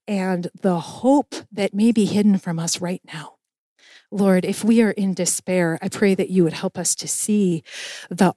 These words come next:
arc, the narrative arc that is just around the corner, the turn that is gonna happen, that is gonna make everything work. Lord Jesus.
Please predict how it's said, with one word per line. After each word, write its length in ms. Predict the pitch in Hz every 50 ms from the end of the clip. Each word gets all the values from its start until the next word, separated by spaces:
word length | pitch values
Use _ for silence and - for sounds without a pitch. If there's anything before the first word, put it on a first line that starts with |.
| - -
arc, 560 | 208 226 233 202 - - - - - - - -
the 80 | 208 190
narrative 500 | 190 202 226 240 247 247 208 190 170 180
arc 260 | - 202 190 190 - -
that 180 | - 180 165
is 120 | 175 165 -
just 380 | _ - - 233 - - -
around 280 | 180 165 165 156 160 151
the 80 | 160
corner, 440 | - - - 185 180 160 170 151 _ _ _ _
the 120 | - 190 -
turn 600 | - - - - 247 247 226 208 185 170 165 - -
that 120 | - 180
is 140 | 180 175 -
gonna 220 | - - 190 180 160
happen, 460 | - 196 202 190 - 196 185 180 - - - - - - -
that 120 | 196 185
is 160 | 190 185 -
gonna 260 | - - 190 180 180 170
make 300 | 160 165 165 - - _ _ -
everything 1080 | 226 220 202 185 - 226 208 196 196 180 - - - 180 175 175 170 165 170 165 160 _ _ - - - - _ _ _
work. 680 | - 196 185 185 175 170 170 160 _ _ - - - - _ _ _ _ _ _ _ _ _ _ _ _ _ _ -
Lord 320 | 202 190 196 180 180 180 175
Jesus. 680 | - - 165 156 147 - - 165 - - - - -